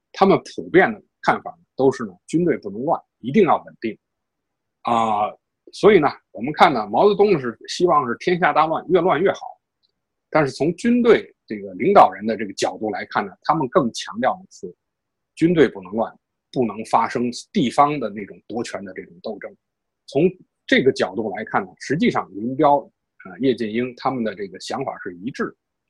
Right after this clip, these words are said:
并不是像中共现在，呃，所宣扬的说林彪当时的就是要把这个军队要搞乱。啊，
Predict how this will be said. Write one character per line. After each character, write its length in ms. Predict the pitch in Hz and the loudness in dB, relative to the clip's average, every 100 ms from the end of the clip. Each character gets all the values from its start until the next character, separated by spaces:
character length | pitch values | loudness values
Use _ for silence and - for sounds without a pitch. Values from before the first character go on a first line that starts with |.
| _ _ _ _ _ | _ _ _ _ _
并 200 | 170 120 | 2 4
不 240 | 131 143 | 2 2
是 180 | 120 139 | 2 -6
像 280 | - 139 110 | -2 -2 -2
中 200 | - 165 | -4 -4
共 120 | 160 113 | -4 -2
现 220 | 170 147 | -2 2
在， 200 | 143 107 - - - - | 2 0 -10 -20 -20 -18
呃， 180 | 92 - | -16 -14
所 220 | - 90 | -14 -14
宣 280 | - 196 202 | 4 8 8
扬 180 | 123 95 | 4 -6
的 40 | 98 | -10
说 280 | 117 113 110 _ _ _ _ | -6 -6 -6 _ _ _ _
林 260 | 92 117 135 | -4 -2 4
彪 200 | 135 131 | 6 6
当 240 | 147 139 | 6 4
时 200 | 127 120 | 0 0
的 160 | 120 101 | -2 0
就 200 | - 131 | 2 2
是 140 | 120 | 2
要 100 | 117 | 0
把 200 | 101 - 113 | 0 -8 -10
这 120 | 101 | -12
个 140 | 92 | -12
军 200 | 90 131 | -6 -4
队 180 | 123 104 | -2 -2
要 120 | 101 | -4
搞 140 | 92 80 | -10 -12
乱。 260 | 95 107 _ _ _ _ _ _ _ _ _ - - _ _ | -12 -12 _ _ _ _ _ _ _ _ _ -20 -20 _ _
啊， 280 | - 120 120 | -2 0 2